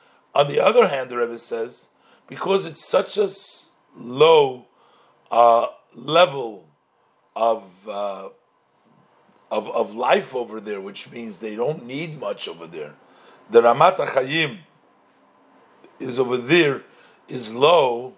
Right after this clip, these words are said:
So with small amounts, relatively speaking, which in other countries are considered small amount, there is tremendous things that you can do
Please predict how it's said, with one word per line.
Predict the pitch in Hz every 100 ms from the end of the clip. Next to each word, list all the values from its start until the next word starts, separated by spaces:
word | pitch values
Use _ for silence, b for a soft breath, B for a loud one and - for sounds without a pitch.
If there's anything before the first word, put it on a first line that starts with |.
| _ _ _ b b b
So | - 175 185 202 _ _ _ _ _ _ _ _ _ _
with | - 151
small | - 180 214 240
amounts, | 233 214 226 220 151 -
relatively | - 165 190 190 170 151 135
speaking, | - - 190 131 113 104 _ b b b b b _ _ _ -
which | - 160 -
in | 151
other | - 214 220
countries | - 160 151 143 127
are | 135
considered | 131 104 - 185 160
small | 127 143 151
amount, | 143 151 170 160 - _ b b b b
there | 156 185
is | 160
tremendous | - 170 214 247 240 - - -
things | - 233 226
that | 165 151
you | 165
can | 160 151
do | 151 170 139